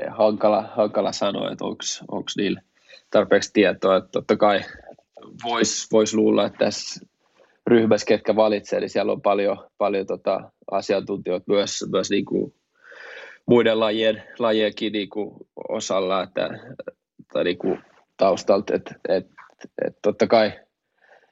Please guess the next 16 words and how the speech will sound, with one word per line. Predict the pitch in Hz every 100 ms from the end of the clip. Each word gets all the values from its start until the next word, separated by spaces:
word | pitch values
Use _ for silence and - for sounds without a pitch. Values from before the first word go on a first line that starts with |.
| _ _ -
ehkä | - - 107 - - - - _ _
niinku | - 110 - 104 98 -
nyt | - 98 -
sanoit, | 110 104 101
että | 107
jal-, | 104 104
jalkapallo | 110 107 104 92 104 101
on | 101
ainut | 101 101
joukkue, | 95 98 - 104 - 113
joukkolaji, | 104 - 101 95 101
miksi | - - -
on | 107 101
tullut, | 104 104 107 98 - _
tullut | 104 104 -
niinku | - - 90 -